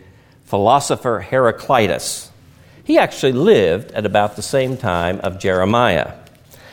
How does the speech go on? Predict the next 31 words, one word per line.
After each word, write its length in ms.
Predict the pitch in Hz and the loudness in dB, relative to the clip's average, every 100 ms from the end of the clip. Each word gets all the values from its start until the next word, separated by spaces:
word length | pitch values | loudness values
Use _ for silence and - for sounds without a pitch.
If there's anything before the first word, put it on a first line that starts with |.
| - | -12
Now, 160 | - 151 | 0 4
I 120 | 247 | 4
have 240 | 214 156 156 | 4 2 2
mentioned 320 | 240 131 110 | 2 0 0
him 160 | 117 | 0
before, 400 | 107 - 127 262 | 0 -2 0 0
but 100 | 254 | 0
some 240 | - 214 170 | -2 -2 -2
of 140 | 110 | -4
you 100 | 92 | -6
probably 460 | 85 131 120 92 85 | -2 0 0 0 -4
have 160 | 82 | -2
not 180 | 85 85 | -2 -2
heard 240 | 160 262 151 | -4 -6 -6
this. 400 | 50 - - - - - - - - - - - - | -8 -8 -14 -20 -20 -20 -20 -20 -20 -20 -20 -20 -4
But 140 | 131 120 | 0 4
Heraclitus 840 | 269 247 - 139 98 131 220 - | 4 4 2 2 2 0 -4 -2
was 220 | 117 98 | -2 0
a 200 | 101 95 - - - | -2 -2 -12 -20 -6
famous 680 | - 120 131 175 - - - _ - 98 | 0 2 0 -2 -6 -14 -20 _ -18 -8
Greek 400 | 98 123 156 - | 0 2 2 -4
philosopher 880 | - 170 117 101 - 104 - 151 175 - 123 | -4 2 2 2 -2 -6 -4 -6 -6 -12 -6
before 500 | 120 - 113 107 135 | -6 -2 0 0 0
Socrates. 920 | - 147 - 110 85 64 52 - - | -2 -2 -4 -8 -6 -8 -12 -18 -10
He 140 | 123 123 | -4 -4
is 160 | 98 | -2
what 240 | 120 117 110 | -2 -2 -4
is 100 | 101 | -4
called 260 | 117 110 | 0 0
a 100 | 107 | -2
pre-Socratic. 760 | 107 127 113 117 147 131 78 | -4 -6 -6 -8 -4 -4 -4